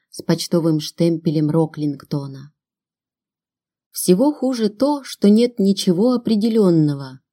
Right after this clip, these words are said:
сказал папа, дергая ус. «Письма сами по себе прекрасны,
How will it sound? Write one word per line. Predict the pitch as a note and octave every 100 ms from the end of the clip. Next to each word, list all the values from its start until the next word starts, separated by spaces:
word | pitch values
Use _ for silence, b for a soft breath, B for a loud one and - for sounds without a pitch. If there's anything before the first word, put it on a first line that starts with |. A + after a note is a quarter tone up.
| _ -
сказал | - D#3+ D#3 D3+
папа, | D3+ F3+ G3+ E3
дергая | D3+ D3+ C#3+ D3 D3+
ус. | - D3+ - - _ _ _ _ _ _ _ _ _ _ _ _
«Письма | C#4+ E4 - C#4+
сами | - C#4+ C4+
по | C4 B3+
себе | - A#3 C4+
прекрасны, | C4 G#3+ G#3 G#3+ C#4+ D4 - D#3 C#3